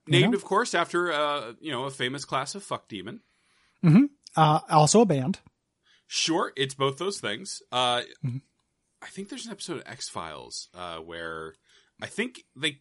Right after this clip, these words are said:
Speaker 2: I think it's a female, but they call it an incubus. I don't remember.
Speaker 1: Ooh.
Speaker 2: It sits on, like, Skinner's chest or something.
Speaker 1: It's
Speaker 2: You
Speaker 1: a
Speaker 2: an
Speaker 1: big,
Speaker 2: X-Files
Speaker 1: uh,
Speaker 2: guy, Gary?
Speaker 1: Uh, I watched the X-Files, um, when it was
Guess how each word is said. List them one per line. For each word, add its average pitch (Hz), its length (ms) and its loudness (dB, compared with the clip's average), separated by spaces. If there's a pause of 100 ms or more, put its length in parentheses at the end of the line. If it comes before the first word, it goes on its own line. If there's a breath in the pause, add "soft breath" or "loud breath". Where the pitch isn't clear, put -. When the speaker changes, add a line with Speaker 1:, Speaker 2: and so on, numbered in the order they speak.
(140)
Speaker 2:
I 139 60 -12
think 277 220 -6
it's 392 160 -4
a 160 60 -8
female, 233 460 -6
but 165 200 -12
they 143 100 0
call 139 320 -4
it 143 40 -6
an 143 80 -6
incubus. 139 540 -8
I 147 120 0
don't 110 180 -6
remember. 180 360 4
Speaker 1:
Ooh. 160 720 6
Speaker 2:
It 131 120 6
sits 175 220 2
on, 160 180 2
like, 143 280 0 (100)
Skinner's 131 520 -4
chest 98 420 -8
or 107 80 -6
something. 98 440 -10 (480)
Speaker 1:
It's - 80 2
Speaker 2:
You 156 60 8
Speaker 1:
a - 40 6
Speaker 2:
an 160 60 8
Speaker 1:
big, 156 80 12
Speaker 2:
X-Files 147 280 8
Speaker 1:
uh, - 40 2
Speaker 2:
guy, 269 240 0
Gary? 349 380 -6 (580)
Speaker 1:
Uh, 233 340 6
I 240 140 12
watched 240 420 8 (100)
the 190 100 10
X-Files, 185 760 10 (440 loud breath)
um, 147 680 6
when 170 220 10
it 185 80 10
was 156 360 8